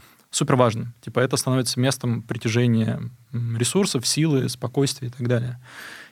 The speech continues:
И каждый раз, когда случался какие-нибудь там, э, финансовые кризисы, ковид, э, там, м, э, в начало войны, мобилизация и так далее,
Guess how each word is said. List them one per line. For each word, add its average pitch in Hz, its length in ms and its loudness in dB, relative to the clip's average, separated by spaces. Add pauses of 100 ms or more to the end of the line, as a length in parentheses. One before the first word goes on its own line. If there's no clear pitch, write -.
(120)
И 151 180 4
каждый 147 460 4
раз, 117 160 2
когда 117 160 -4
случался 117 460 -6
какие-нибудь 113 680 -6
там, 113 480 -4
э, 120 160 -4
финансовые 160 460 0
кризисы, 120 880 0
ковид, 117 560 0
э, 117 300 -4
там, 110 260 -2
м, 110 540 -4 (500)
э, 110 260 2
в 104 120 -4
начало 120 320 4
войны, 113 400 4
мобилизация 113 720 2
и - 20 -8
так 107 180 -6
далее, 196 320 0